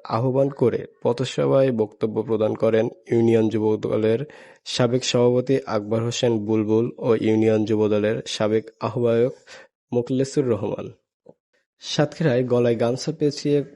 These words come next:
পুলিশ কনস্টেবলের আত্মহত্যা। সাতক্ষীরা পুলিশ লাইন্স কর্মরত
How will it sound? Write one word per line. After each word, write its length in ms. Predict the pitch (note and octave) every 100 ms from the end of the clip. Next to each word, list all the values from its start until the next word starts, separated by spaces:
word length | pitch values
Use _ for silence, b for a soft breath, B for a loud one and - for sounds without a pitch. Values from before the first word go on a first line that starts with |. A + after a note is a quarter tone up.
| -
পুলিশ 240 | B2 -
কনস্টেবলের 840 | - A#2+ A#2+ C3+ C3 C3+ C3+ C#3
আত্মহত্যা। 760 | - - _ A#2+ A2 - - - - _ - b b b _
সাতক্ষীরা 420 | - D#3+ D#3 F3 D#3+
পুলিশ 380 | C#3 C3 -
লাইন্স 360 | C3 C3 C3+ -
কর্মরত 640 | - C3 C3 C3 B2+ B2